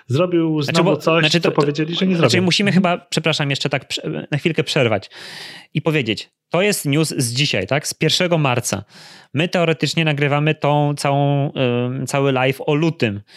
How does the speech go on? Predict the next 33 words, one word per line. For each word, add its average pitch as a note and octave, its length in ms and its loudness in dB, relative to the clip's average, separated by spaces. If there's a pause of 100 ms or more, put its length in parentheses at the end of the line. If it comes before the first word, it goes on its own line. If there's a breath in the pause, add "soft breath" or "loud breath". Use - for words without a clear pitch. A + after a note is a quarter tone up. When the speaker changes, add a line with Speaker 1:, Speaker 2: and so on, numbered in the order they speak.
(320 loud breath)
Speaker 2:
no C#3 100 0
ale D3+ 180 2
nie D#3 140 2
możemy D#3 300 2
tutaj C3 200 0
po B2 100 -2
prostu B2 320 -2
Speaker 1:
No E3 60 4
Speaker 2:
chyba B2 220 6
Speaker 1:
nie, A#2+ 60 -2
to, C#3+ 260 -2
to C3+ 40 -10
Speaker 2:
sobie C#3+ 260 0
Speaker 1:
nie D#3 140 2
Speaker 2:
wyciąć C#3 160 4
Speaker 1:
wolno. D#3 200 0
Speaker 2:
kawałka D#3 400 -2
mózgu D3 480 0
i, C#3 280 0 (400 loud breath)
i, C3 400 0
i C3+ 60 -4
powiedzieć, D3 260 0
nie, D#3+ 80 0
nie, D3 100 2
nie, C3 140 2
to C3 80 -2
się C#3 140 -4
nie C3 120 0
wydarzyło C3 420 2
i B2 40 0
porozmawiamy C3 560 0
o C#3 180 0
tym, C3+ 200 0